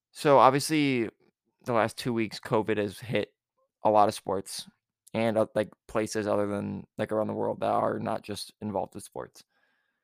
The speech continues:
And it,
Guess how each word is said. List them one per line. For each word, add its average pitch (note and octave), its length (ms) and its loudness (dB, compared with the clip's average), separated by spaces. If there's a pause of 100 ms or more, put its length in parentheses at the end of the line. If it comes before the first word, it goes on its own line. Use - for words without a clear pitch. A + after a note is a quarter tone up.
(760)
And A#2 580 -2 (2250)
it, B2 300 -2